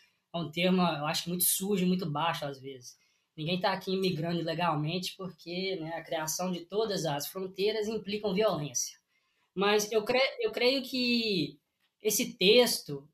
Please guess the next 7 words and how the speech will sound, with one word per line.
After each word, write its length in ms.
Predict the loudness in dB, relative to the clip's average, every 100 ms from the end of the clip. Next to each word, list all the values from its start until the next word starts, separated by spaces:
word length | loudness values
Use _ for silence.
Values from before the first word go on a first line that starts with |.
| _
foi 720 | -8 0 2 4 4 2 0
nascendo, 920 | 0 2 2 4 4 4 4 0 -6 -16 _
não 640 | 0 4 4 2 0 -2 -2 -4
de 480 | -6 0 2 2 2
algo 480 | 2 2 2 -2 -8
que, 180 | -6 -6
né, 300 | -4 -6